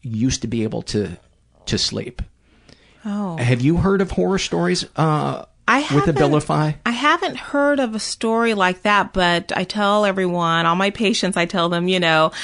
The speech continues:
Speaker 2: "I don't know every possible experience that can happen with this. We're gonna call this a medication trial." <laughs>
Speaker 1: Mm-hmm.
Speaker 2: Is that I let them know that chances are we might have to try a couple of different medications and different combinations. Sometimes I really luck out and the first medication works great,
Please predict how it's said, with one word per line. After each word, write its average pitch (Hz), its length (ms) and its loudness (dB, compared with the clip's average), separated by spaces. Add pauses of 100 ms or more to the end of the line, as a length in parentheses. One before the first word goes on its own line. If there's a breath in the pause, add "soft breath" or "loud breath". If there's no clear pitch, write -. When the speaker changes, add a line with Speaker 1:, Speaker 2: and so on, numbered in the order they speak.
(140 loud breath)
Speaker 2:
"I 170 100 2
don't 214 160 4
know 220 140 4
every 226 320 4
possible 247 420 2
experience 240 400 0
that 233 160 -2
can 262 100 -2
happen 220 380 0
with 196 180 0
this. 196 240 0
We're - 60 -4
gonna 180 180 0
call 196 220 2
this 202 180 -4
a 202 40 -2
medication 202 540 0
trial." 185 680 4
<laughs> - 40 -20 (320 loud breath)
Speaker 1:
Mm-hmm. 294 640 0
Speaker 2:
Is 214 100 0
that 214 140 6
I 208 100 4
let 208 180 0
them 202 160 -2
know 247 280 2
that 180 380 2
chances 196 400 -4
are 180 160 0
we 185 100 0
might 175 220 -2
have - 180 -6
to - 100 -12
try 170 200 -2
a 170 40 -4
couple - 260 -8
of 180 60 -6
different - 300 -8
medications 175 640 -4
and 160 140 -2
different - 300 -8
combinations. 160 760 -4 (300 loud breath)
Sometimes 359 440 2
I 185 60 4
really 185 240 0
luck 160 240 0
out 170 320 2
and 175 100 -2
the 165 60 -2
first 190 300 -2
medication 170 680 -2
works 151 280 -4
great, 160 560 -2